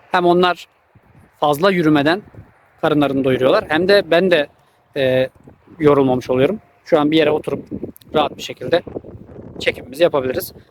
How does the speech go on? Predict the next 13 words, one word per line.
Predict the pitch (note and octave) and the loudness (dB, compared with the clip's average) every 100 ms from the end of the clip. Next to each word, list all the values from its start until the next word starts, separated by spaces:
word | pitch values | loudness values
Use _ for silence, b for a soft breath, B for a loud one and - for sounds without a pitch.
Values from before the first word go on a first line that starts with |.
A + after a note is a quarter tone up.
| - | -6
Hatta | E3+ - G3 F#3+ - | -6 0 0 0 -4
inşallah, | G3+ F#3+ F3+ - _ _ _ - | -2 0 0 -4 _ _ _ -2
e, | D#3 D3 C3 - | 0 0 -4 0
havalar | E3 F3 F3 | 2 4 2
biraz | G#3 E3 | 2 0
daha | C#3+ C#3 | 0 -2
düzelirse, | C#3 C#3+ E3+ F3 D3+ G3+ | 0 0 0 -2 -4 -4
şu | - - | -10 -4
an | C#3+ C#3 | -2 -2
rüzgar, | C3+ C#3+ C#3 C#3 - | -2 2 2 0 -4
yağmur | D#3 C3+ C3+ B2+ - _ b b _ _ | 0 0 0 -4 -10 _ b b _ _
dönemlerindeyiz. | C#3+ C3 B2+ B2+ C3 C#3+ F#3 - _ _ _ _ _ _ _ _ C3+ | 2 4 2 0 0 -2 -2 -6 _ _ _ _ _ _ _ _ -6
E, | B2+ B2+ B2+ | -2 -2 -2